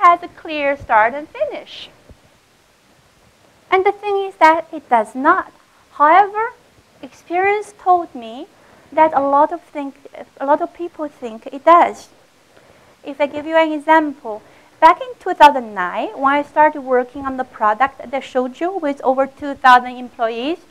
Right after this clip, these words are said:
we started some pilot teams. So I was coaching three pilot teams.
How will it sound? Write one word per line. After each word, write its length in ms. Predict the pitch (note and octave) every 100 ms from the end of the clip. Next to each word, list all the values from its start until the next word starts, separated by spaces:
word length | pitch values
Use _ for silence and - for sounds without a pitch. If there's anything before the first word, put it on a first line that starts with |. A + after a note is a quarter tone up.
| _ - _ -
we 120 | G4+
started 500 | G4+ D#4 C#4+ D4 E4
some 240 | - C#4 B3+
pilot 540 | - D4+ D#4 A3+ -
teams. 540 | - C3 - - - _ _ _ _ _ _
So 140 | C4
I 80 | C#4
was 220 | D4+ -
coaching 680 | - E4 E4 E4 F4+ F4 E4
three 540 | _ D#4+ D#4 D#4 D4 -
pilot 380 | - C#4+ D4 D4
teams. 540 | B3 F#3+ F#3 C4 -